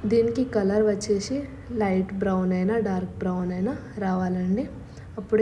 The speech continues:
ఇది క్రిస్పీగా, టేస్టీగా అనిపిస్తుంది. మీరు ఈ రెసిపీని ఖచ్చితంగా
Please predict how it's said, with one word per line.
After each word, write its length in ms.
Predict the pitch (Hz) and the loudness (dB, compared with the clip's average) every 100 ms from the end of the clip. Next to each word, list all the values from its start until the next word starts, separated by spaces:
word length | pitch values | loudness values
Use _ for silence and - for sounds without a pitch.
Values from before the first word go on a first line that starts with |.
| 208 | 6
ఇది 120 | 202 - | 4 0
క్రిస్పీగా, 600 | 190 - - 202 185 190 226 262 - - - - - - - - - | -2 -2 -4 -2 -2 -2 -4 -6 -12 -16 -16 -16 -18 -16 -16 -6 0
టేస్టీగా 540 | 202 196 - 208 214 226 | 2 2 0 0 0 0
అనిపిస్తుంది. 760 | 208 190 196 180 - 202 175 254 - - - - - - - - - - 220 | 0 0 -2 -4 -4 -2 0 -2 -4 -12 -14 -14 -14 -14 -16 -16 -14 -2 2
మీరు 220 | 214 220 226 | 4 6 4
ఈ 20 | 208 | 2
రెసిపీని 520 | 190 220 214 190 214 214 | 0 -2 0 0 0 -2
ఖచ్చితంగా 540 | 202 - 226 233 240 | -6 -4 -4 -2 0